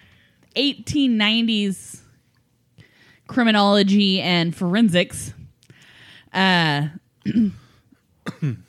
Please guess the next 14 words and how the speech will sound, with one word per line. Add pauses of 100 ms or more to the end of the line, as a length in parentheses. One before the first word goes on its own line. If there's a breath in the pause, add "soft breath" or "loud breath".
yeah,
the
defense
shot
themselves
in
the
foot
by
calling
her
onto
the
stand.